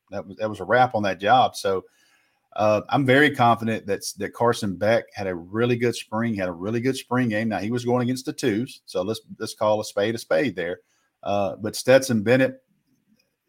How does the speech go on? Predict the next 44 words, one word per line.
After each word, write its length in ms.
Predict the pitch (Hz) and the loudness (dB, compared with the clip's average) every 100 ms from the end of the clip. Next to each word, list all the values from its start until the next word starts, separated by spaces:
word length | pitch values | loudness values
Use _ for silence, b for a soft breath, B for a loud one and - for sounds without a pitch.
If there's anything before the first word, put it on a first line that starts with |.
| _ 127 | _ -4
as 160 | 110 | 0
long 300 | 120 143 175 | 4 4 4
as 140 | 165 139 | 2 4
I 140 | 123 | 4
have 180 | 120 95 | 4 0
known 380 | 95 110 123 123 | -2 0 0 0
Kirby 260 | 120 120 | -2 -2
Smart 440 | 113 104 92 85 - | -4 -2 -2 -4 -8
to 80 | |
be 120 | 95 98 | -6 -4
the 120 | 87 | -2
head 200 | 110 110 | -4 -4
football 300 | 107 104 98 | -4 0 -2
coach 240 | - 101 | -2 -8
at 40 | 95 | -6
University 440 | 98 98 98 98 | -6 -4 -6 -6
of 60 | 92 | -6
Georgia 380 | 95 87 85 85 _ _ _ _ - | -4 -4 -6 -12 _ _ _ _ -12
and 140 | 90 | -8
the 80 | 85 | -6
million 480 | 87 101 131 135 131 | -4 0 2 4 2
of 100 | 127 | 0
questions 480 | 127 120 120 95 - | 0 0 0 -6 -6
he's 180 | 104 - | -8 -4
taken 360 | 110 104 90 | -4 -2 -6
at 100 | - | -8
press 220 | - 98 | -4 -4
conference, 440 | - 85 76 - _ _ _ _ _ - | -4 -8 -8 -14 _ _ _ _ _ -12
to 140 | 113 | -8
hear 320 | 95 123 160 165 | -4 -2 -2 -2
Kirby 380 | 156 147 135 | -2 0 0
Smart 540 | 117 - 113 101 - _ | -2 -2 0 0 -2 _
come 220 | 107 104 | -6 -2
out 260 | 90 - - _ _ _ _ _ _ _ | -2 -4 -10 _ _ _ _ _ _ _
and 140 | 95 92 | -4 2
almost 480 | 120 127 120 - | 2 4 0 -2
the 100 | 85 | -10
first 460 | 82 - 139 156 - | -12 0 2 2 -2
response 720 | 113 - 110 95 78 - - _ _ - | -6 -4 -2 -2 -4 -12 -18 _ _ -4
after 220 | 98 110 113 | -2 -2 -4
the 60 | |
spring 360 | 104 107 101 92 | -8 -6 -4 -4
game 220 | 87 85 | -6 -6
was, 360 | 85 85 78 | -6 -8 -10